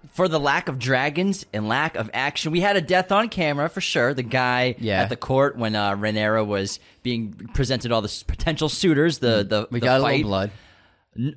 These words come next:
Speaker 1: hardly a shot of dragon. We just got Craxus for a couple seconds.
Speaker 2: Mm-hmm.
Speaker 1: And other than that, no dragons, no really action, but it was so much drama, so much happened, so much scheming,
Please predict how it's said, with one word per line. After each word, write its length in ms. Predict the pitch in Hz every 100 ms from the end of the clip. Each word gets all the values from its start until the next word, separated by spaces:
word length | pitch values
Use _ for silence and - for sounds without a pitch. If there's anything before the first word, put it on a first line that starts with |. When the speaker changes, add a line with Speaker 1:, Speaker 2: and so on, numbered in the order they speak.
| -
Speaker 1:
hardly 360 | 170 202 220 214
a 20 |
shot 260 | - 196
of 80 | 165
dragon. 300 | 123 127 151
We 60 | 151
just 100 | -
got 160 | 127
Craxus 680 | - 113 123 - 143 131 -
for 560 | - 120 113 113 110 _ _ _ _ -
a 40 |
couple 200 | - 110
seconds. 520 | - 107 - 180 - -
Speaker 2:
Mm-hmm. 200 | 101 85 80 _ _ 113
Speaker 1:
And 180 | 117 120
other 180 | 127
than 180 | 123 117
that, 300 | 127 156 -
no 180 | 104 160
dragons, 440 | 147 135 156 156
no 140 | 135 156
really 320 | 139 160 143
action, 420 | 120 139 - 180
but 160 | 143 131
it 20 |
was 280 | 120 113 - - _ -
so 280 | - - 147
much 240 | 151 101
drama, 680 | - 127 135 151 147 110 92
so 180 | - 151
much 200 | 185 -
happened, 480 | 135 147 160 151 139
so 160 | -
much 140 | 131 -
scheming, 720 | - - 240 240 247 247